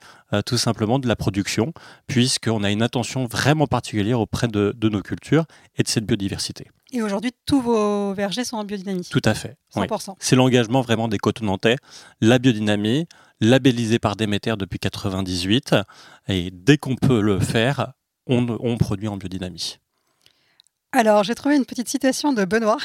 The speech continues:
Speaker 2: <laughs>
Speaker 1: Il y en
Speaker 2: qui
Speaker 1: a
Speaker 2: dit,
Speaker 1: quelques-unes.
Speaker 2: <laughs> voilà, qui dit, euh, « Ils attaquent sur les prix, mais pas sur la qualité. Il se passera de longues années avant que quiconque puisse atteindre notre niveau en biodynamie. »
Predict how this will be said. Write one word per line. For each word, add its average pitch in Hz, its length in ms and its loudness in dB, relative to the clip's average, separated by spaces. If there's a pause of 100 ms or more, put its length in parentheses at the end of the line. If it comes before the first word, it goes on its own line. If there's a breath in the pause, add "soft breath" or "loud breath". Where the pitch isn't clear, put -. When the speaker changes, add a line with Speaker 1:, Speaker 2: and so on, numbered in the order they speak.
(180)
Speaker 2:
<laughs> - 580 -2
Speaker 1:
Il 214 80 6
y 220 40 8
en 247 40 6
Speaker 2:
qui 233 60 2
Speaker 1:
a 214 40 2
Speaker 2:
dit, 247 180 4
Speaker 1:
quelques-unes. 101 300 4
Speaker 2:
<laughs> 233 280 6
voilà, 240 180 6 (480 loud breath)
qui 269 160 4
dit, 294 320 4
euh, « 226 140 4
Ils 220 240 0
attaquent 311 240 2
sur 247 180 0
les 220 140 2
prix, - 260 0
mais 208 140 0
pas 320 140 2
sur 269 140 0
la 214 120 2
qualité. 208 560 -8 (400 loud breath)
Il 208 140 -4
se - 100 -2
passera 247 320 0
de 214 80 -2
longues 254 420 0
années 233 400 -2
avant 214 220 -4
que 220 80 -12
quiconque 302 420 -6 (260)
puisse - 220 -8
atteindre 247 360 -2
notre 202 220 -4
niveau 233 260 -4
en 214 160 0
biodynamie. » 220 600 -2